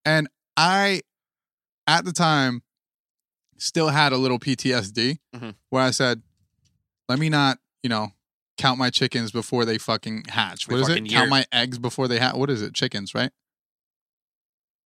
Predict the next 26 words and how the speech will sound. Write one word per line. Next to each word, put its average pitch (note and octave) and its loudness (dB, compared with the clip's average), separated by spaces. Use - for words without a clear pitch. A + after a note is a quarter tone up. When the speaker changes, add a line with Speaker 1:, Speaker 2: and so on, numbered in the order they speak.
Speaker 1:
Count C#3+ 2
my D#3 2
Speaker 2:
Eggs. D3 0
Speaker 1:
chickens D3+ 2
before C#3 0
they C3 0
hatch. D#3 -2
I C#3+ -2
think C#3 -2
that's B2 -2
the - -10
fucking G#2 -8
saying. G2+ -8
All A#2 -4
right, G#2 -2
we're A2 -4
going A2 -2
with G2+ -2
Speaker 2:
We're D#3 6
Speaker 1:
that. D#3 4
Speaker 2:
gonna D#3+ 4
go D3 4
with B2+ 0
that A#2+ 2
Speaker 1:
Yeah. G#2 2
Speaker 2:
one. F#2+ -10